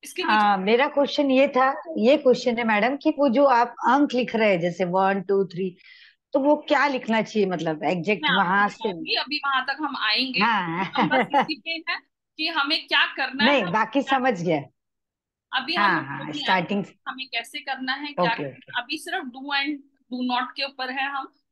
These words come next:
Speaker 1: कि हमें क्या करना है और क्या नहीं करना।
Speaker 2: ओके, ओके।
Speaker 1: देखिए, मैं आपको सारे यंत्रास WhatsApp group के ऊपर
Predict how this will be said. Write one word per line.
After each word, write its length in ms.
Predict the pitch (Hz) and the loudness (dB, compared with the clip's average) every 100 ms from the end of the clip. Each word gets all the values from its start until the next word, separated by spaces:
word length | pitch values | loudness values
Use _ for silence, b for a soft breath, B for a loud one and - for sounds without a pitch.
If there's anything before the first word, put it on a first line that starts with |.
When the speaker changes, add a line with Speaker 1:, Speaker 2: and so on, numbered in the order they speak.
| _ | _
Speaker 1:
कि 60 | 285 | -8
हमें 200 | 277 285 | -6 -4
क्या 160 | 285 | -2
करना 400 | 294 277 247 247 | -2 -4 -6 -6
है 60 | 269 | -6
और 180 | 269 240 | -8 -12
क्या 240 | - 202 | -10 -10
नहीं 280 | 190 _ 185 | -10 _ -20
करना। 2250 | _ _ _ _ _ _ _ _ _ _ _ _ _ _ _ _ _ _ - - - | _ _ _ _ _ _ _ _ _ _ _ _ _ _ _ _ _ _ -20 -14 -8
Speaker 2:
ओके, 220 | 180 - 160 | -6 -6 -8
ओके। 260 | 143 - - - _ _ _ _ _ _ _ _ _ _ _ _ _ _ _ _ _ _ _ - | -8 -14 -16 -20 _ _ _ _ _ _ _ _ _ _ _ _ _ _ _ _ _ _ _ -6
Speaker 1:
देखिए, 280 | 294 349 | -2 -2
मैं 240 | 330 294 311 | 0 2 2
आपको 480 | 349 269 277 - 330 | 2 0 0 -4 -10
सारे 580 | - 285 269 294 320 | -2 2 2 0 -2
यंत्रास 680 | 254 226 247 262 269 - - _ _ _ _ | -4 -6 -4 0 0 -2 -16 _ _ _ _
WhatsApp 480 | 233 269 - 370 311 | -2 -2 0 -4 -4
group 240 | 277 285 _ | -8 -12 _
के 80 | 277 | -6
ऊपर 420 | 233 - 247 285 | -6 -4 -4 -4